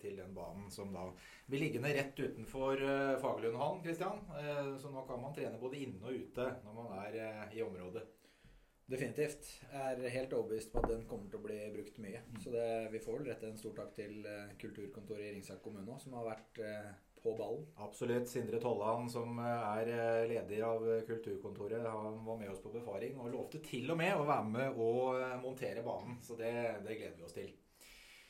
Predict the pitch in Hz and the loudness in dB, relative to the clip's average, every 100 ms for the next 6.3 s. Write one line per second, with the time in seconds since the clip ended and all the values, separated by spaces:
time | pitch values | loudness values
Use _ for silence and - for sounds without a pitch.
0 | - _ 117 139 151 160 196 151 131 135 | -20 _ -4 -2 -2 -2 2 2 2 0
1 | 180 160 127 131 165 165 165 156 131 131 | 0 4 4 4 2 0 0 0 -2 -4
2 | 151 123 135 131 127 127 101 90 98 107 | -4 -2 0 0 0 -4 -6 -8 -8 -8
3 | - 123 123 113 110 110 113 113 104 92 | -2 0 2 0 -4 -8 -8 -4 -4 -4
4 | 107 123 120 95 101 113 110 107 110 - | -6 -10 -6 -4 -2 -2 -4 -10 -12 -8
5 | 98 95 123 - 143 - - 151 175 143 | -10 -10 -12 -6 -2 -2 -6 -6 -6 -6
6 | 120 117 | -8 -8